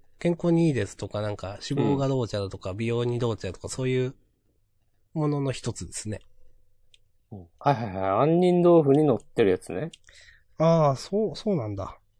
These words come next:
Speaker 2: そうらしいよ。
Speaker 1: えー、ゴジベリーと言います。
Speaker 2: うん。
Speaker 1: 別名。
Speaker 2: もう、すごいね、最近の、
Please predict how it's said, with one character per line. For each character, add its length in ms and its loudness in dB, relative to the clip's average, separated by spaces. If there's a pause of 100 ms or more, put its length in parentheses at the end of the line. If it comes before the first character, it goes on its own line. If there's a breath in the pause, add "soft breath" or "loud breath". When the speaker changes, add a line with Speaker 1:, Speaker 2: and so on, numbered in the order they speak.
(120)
Speaker 2:
そ 180 -6
う 40 -4
ら 120 -4
し 160 -12
い 40 -14
よ。 340 -4
Speaker 1:
え 20 -8
ー、 380 -8 (840)
ゴ 220 2
ジ 220 2
ベ 180 10
リ 300 0
ー 60 -16
と 120 -8
言 140 -6
い 20 -10
ま 160 -10
す。 340 -20 (320)
Speaker 2:
う 80 -12
ん。 180 -14 (400)
Speaker 1:
別 280 -4
名。 240 -2 (2250 soft breath)
Speaker 2:
も 420 -8
う、 580 -20 (1600 soft breath)
す 100 -4
ご 200 8
い 40 -2
ね、 180 -10
最 220 -6
近 240 -6
の、 200 -6